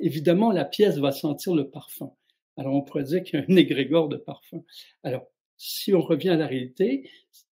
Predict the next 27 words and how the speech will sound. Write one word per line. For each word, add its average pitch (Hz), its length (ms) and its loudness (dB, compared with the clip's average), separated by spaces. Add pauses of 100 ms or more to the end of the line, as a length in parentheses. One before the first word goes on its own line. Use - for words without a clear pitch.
(140)
si, 269 260 2
par 160 220 -6
exemple, 160 480 -2 (640)
il 151 80 -2
y 165 40 4
a 156 220 -4 (300)
beaucoup, 226 480 2
beaucoup 170 380 0
de 143 180 6
gens 131 400 0 (880)
dans 143 240 -6
une 139 220 4
région, 147 600 6 (180)
dans 139 100 -4
une 147 200 -4
communauté, 175 880 2 (220)
dans 127 260 -6
un 147 60 2
pays 170 260 2
ou 139 160 -2
sur - 340 -10
Terre, 185 340 -4 (420)
qui 156 380 -6 (220)
vivent 139 520 -2
de 143 100 -2
la - 260 -10 (120)
peur, 262 440 -2